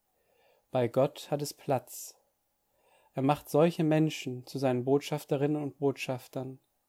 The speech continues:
für gute Nachrichten. Wenn du magst,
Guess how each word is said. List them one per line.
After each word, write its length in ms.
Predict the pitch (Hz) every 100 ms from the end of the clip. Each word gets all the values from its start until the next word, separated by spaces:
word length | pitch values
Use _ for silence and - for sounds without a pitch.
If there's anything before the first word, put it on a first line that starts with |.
| _ _ _ _
für 200 | _ 139
gute 360 | 131 147 160 160
Nachrichten. 720 | 151 135 123 120 - 151 147 _ _ _ _ _ _ _ _ _ _ _ _ _ _ _ _ _ _ -
Wenn 140 | 131
du 80 | 123
magst, 560 | 117 123 175 - -